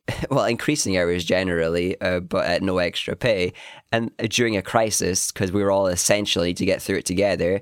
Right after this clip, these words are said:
and then rewarding nobody but themselves afterwards. It's just so, it's so strange to me that the, that the media, the Conservatives, uh, and general pe-, generally people out there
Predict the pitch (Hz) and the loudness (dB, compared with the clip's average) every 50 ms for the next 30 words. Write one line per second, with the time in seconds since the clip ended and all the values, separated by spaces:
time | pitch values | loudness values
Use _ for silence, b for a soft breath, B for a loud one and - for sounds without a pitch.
0 | B B B B 107 113 123 131 127 113 104 113 113 113 110 113 107 104 104 98 | B B B B -2 0 2 2 0 2 2 2 2 2 2 0 2 0 0 0
1 | 98 104 98 95 95 - - 90 90 85 - - - 98 90 87 85 85 85 87 | 2 2 2 2 2 0 0 -2 -2 0 0 0 2 2 2 2 2 0 0 -2
2 | - - 82 85 82 85 - - - 71 65 60 53 - - - - - - - | -2 -2 -2 -2 -2 -4 -6 -8 -8 -6 -6 -8 -8 -10 -12 -12 -10 -10 -10 -10
3 | - _ _ _ _ _ _ _ _ _ _ _ _ - 139 - 170 180 165 - | -10 _ _ _ _ _ _ _ _ _ _ _ _ -8 -4 -2 0 0 2 2
4 | - 190 180 185 - - 175 113 - - - - - 180 180 190 196 190 180 - | 2 2 2 0 0 0 -2 0 0 0 0 2 2 2 2 2 2 0 -2 -4
5 | - _ _ _ _ - - - - - 123 120 117 120 113 107 - - - 82 | -8 _ _ _ _ -8 -6 -4 -2 0 2 2 2 2 0 0 -2 -2 -2 -2
6 | 78 71 - 50 - _ _ - - 87 98 98 98 78 73 101 87 87 95 92 | -2 -2 -2 -4 -8 _ _ -8 -6 -4 -2 -2 -2 0 0 0 0 0 0 0
7 | 101 104 110 95 107 104 104 101 101 98 95 73 - - 85 78 - - 92 90 | 0 0 0 0 0 0 2 2 2 0 0 -2 -2 -4 -4 -4 -2 0 0 0
8 | 87 87 - 92 90 87 82 85 - - _ - 80 87 80 80 78 - - - | 0 0 0 -2 -2 -2 -2 -6 -8 -8 _ -4 -2 -2 0 -2 -2 -4 -4 -4
9 | 95 95 90 - 135 139 143 143 135 127 131 - - - 135 131 139 139 127 113 | -4 -2 0 0 0 2 2 0 0 -2 -2 -6 -2 -2 0 0 2 0 0 -2
10 | - - 135 117 - 104 98 90 - - _ _ _ _ _ _ _ 104 120 113 | -2 -2 -4 -2 0 -2 -4 -4 -8 -12 _ _ _ _ _ _ _ 0 0 0
11 | - - 85 67 - - | 0 -2 -2 -2 -2 -6